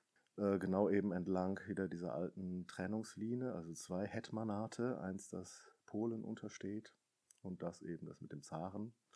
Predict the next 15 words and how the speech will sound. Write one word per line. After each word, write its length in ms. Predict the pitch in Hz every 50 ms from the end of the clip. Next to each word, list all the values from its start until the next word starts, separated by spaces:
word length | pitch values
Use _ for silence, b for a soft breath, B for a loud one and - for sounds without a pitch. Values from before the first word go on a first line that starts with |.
| b b b b b b b b _
verbunden 600 | - - 107 101 - 113 120 127 120 120 120 95
ist. 400 | 87 117 131 135 - - - -
Und 180 | - 98 95
bei 100 | 82 85 80
den 120 | 87 85 -
Polen 460 | - 92 95 104 104 101 98 95 -
wird 120 | 92 87 -
sozusagen 460 | - - - - 87 85 82 87 82
direkt 320 | 80 76 90 95 - -
wieder 180 | 98 90 95 -
inkorporiert. 800 | 87 90 - - 85 - - 82 82 85 87 92 90 - - - _ _ - -
Alles 360 | 85 87 82 87 90 - -
ist 200 | - - - -
wie 80 | - -
früher. 440 | - - 117 131 139 135 139 139